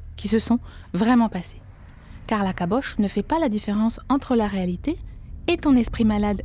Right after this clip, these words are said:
qui a fantasmé que c'était normal de s'emparer d'un couteau pour trancher la gorge de Ben du marketing au motif qui fait réchauffer son pad thaï crevette dans la cuisine commune de l'entreprise.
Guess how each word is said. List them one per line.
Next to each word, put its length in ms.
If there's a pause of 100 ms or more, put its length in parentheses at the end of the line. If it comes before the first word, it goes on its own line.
qui 160
a 60
fantasmé 460
que 120
c'était 260
normal 420 (280)
de 60
s'emparer 440
d'un 120
couteau 300
pour 200
trancher 380
la 140
gorge 300
de 80
Ben 260
du 80
marketing 580
au 60
motif 360
qui 120
fait 100
réchauffer 380
son 160
pad 200
thaï 140
crevette 380
dans 80
la 100
cuisine 320
commune 300
de 80
l'entreprise. 560